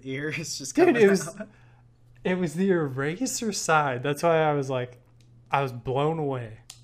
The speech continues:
Speaker 2: at the power of the eraser. And I'm sitting there, I'm like, "Fuck, man, I'm suspended. I gotta tell my mom I deafened this girl."
Speaker 1: <laughs>
Speaker 2: Like, what the fuck?
Speaker 1: Helen Keller.
Speaker 2: <laughs>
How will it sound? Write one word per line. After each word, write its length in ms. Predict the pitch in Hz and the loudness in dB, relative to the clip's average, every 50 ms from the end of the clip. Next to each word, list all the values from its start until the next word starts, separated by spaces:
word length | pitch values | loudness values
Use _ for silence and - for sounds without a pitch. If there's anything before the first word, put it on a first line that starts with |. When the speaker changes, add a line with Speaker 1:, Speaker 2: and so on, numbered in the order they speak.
| - - | -10 -8
Speaker 2:
at 160 | 135 131 135 | -8 -8 -8
the 80 | 131 | -10
power 340 | 110 - 131 131 131 135 131 | -8 -2 0 0 0 0 -2
of 160 | 131 120 120 | -4 -6 -6
the 80 | 120 123 117 | -8 -8 -8
eraser. 580 | 117 113 113 117 127 127 - 180 175 170 156 - - - - - _ - - - - - - - _ _ - - - - - - - - - - - - - - - | -8 -10 -10 -10 -10 -10 -12 -14 -14 -16 -16 -20 -20 -20 -20 -20 _ -20 -20 -20 -20 -20 -20 -20 _ _ -20 -20 -20 -20 -20 -20 -20 -20 -16 -14 -14 -14 -14 -12 -8
And 100 | 143 139 | -6 -6
I'm 80 | 135 | -6
sitting 220 | 131 - 170 165 160 | -4 -2 -2 0 0
there, 140 | 160 156 | 0 -2
I'm 100 | 147 131 | -4 -4
like, 140 | 131 120 - - - - - - - - - | -8 -12 -14 -16 -20 -20 -20 -20 -20 -14 -8
"Fuck, 340 | - 147 143 127 113 - - | -6 -4 -4 -6 -8 -10 -10
man, 160 | 139 143 143 | -8 -6 -6
I'm 80 | 143 131 | -6 -8
suspended. 500 | - - 135 - - - 139 156 160 - | -10 -12 -14 -12 -8 -6 -4 -4 -4 -4
I 100 | 180 147 | -4 0
gotta 220 | 170 165 160 147 | 0 0 0 0
tell 200 | 143 - 160 160 | -2 -2 -2 0
my 100 | 156 147 131 | 0 0 -2
mom 300 | 127 127 135 143 147 143 | -2 -4 -4 -2 -2 -4
I 80 | 123 | -4
deafened 460 | 117 117 - 127 127 - - 165 160 | -6 -4 -4 -4 -4 -2 -4 -6 -4
this 160 | 160 151 - - | -6 -6 -6 -2
girl." 420 | - 151 147 151 233 226 156 160 - | 0 2 4 6 4 4 4 2 0
Speaker 1:
<laughs> 60 | 480 440 - - - - - - - - - - - - - _ - - - | 0 -2 -2 -6 -20 -20 -20 -20 -20 -20 -20 -20 -20 -20 -20 _ -20 -20 -14
Speaker 2:
Like, 160 | - 135 - 143 | -14 -12 -6 -4
what 200 | 151 160 - - | -4 -4 -2 -4
the 140 | 139 117 110 - - - | -8 -8 -8 -12 -8 -2
fuck? 400 | 151 151 165 175 175 - - - - - - - - - - - - - - - | 0 0 0 0 -2 -6 -20 -20 -20 -20 -20 -20 -20 -20 -20 -20 -20 -20 -20 -18
Speaker 1:
Helen 500 | - - - 160 170 - 185 190 180 175 - | -14 -10 -8 -6 -6 -4 -4 -4 -4 -6 -8
Keller. 420 | - 170 156 - - 175 170 139 - 202 - - | -8 -10 -10 -10 -12 -12 -14 -14 -14 -16 -20 -20
Speaker 2:
<laughs> 240 | - - - - - | -20 -20 -12 0 8